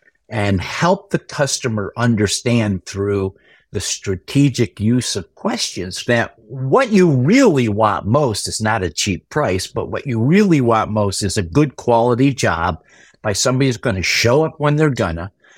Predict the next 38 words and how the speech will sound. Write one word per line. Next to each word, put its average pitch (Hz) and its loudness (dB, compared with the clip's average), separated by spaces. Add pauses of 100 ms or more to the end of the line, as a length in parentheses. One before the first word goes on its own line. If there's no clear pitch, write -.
(200)
somebody's 110 0
gonna 104 -4
deliver 107 0
what 123 -2
they 127 0
promise, 87 -4 (100)
and 110 2
it's 104 0
gonna 120 0
be 120 0
there 113 2
to, 98 -2 (300)
to - -6
answer 120 -2
any 165 0
questions 147 -2
you 131 4
have, 117 -2 (160)
clean 170 2
up 165 0
when 123 0
they're 104 2
done, 92 -2 (480)
and, 104 -2
and, 98 -6 (320)
and 107 -12 (200)
provide 107 -2
a 98 -2
really 98 -4
good 95 0
warranty 107 0
so 101 -2
that 98 0
if 104 -6
anything 107 -6
does 110 0
go 98 -2
wrong, 87 -6